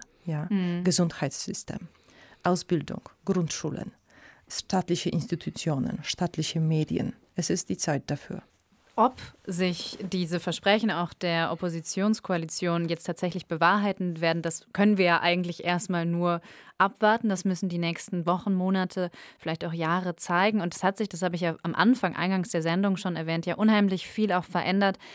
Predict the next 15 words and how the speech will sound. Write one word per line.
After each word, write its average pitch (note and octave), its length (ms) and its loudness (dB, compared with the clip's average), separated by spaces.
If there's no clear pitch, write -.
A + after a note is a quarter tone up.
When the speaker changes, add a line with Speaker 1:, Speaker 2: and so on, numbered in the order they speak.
Speaker 2:
in G#3 280 6
Polen. G#3+ 400 4
Also E3+ 380 -2
ein F#3+ 280 4
Extrembeispiel F#3+ 1120 2
ist E3+ 100 -8
ja F#3 60 -2
zum F3 160 -8
Beispiel E3+ 240 -6
das E3+ 180 -10
Abtreibungsrecht. G3+ 1000 0
Also - 160 -6
Abtreibungen E3 680 -4
sind F3+ 280 -2
illegal G#3 580 2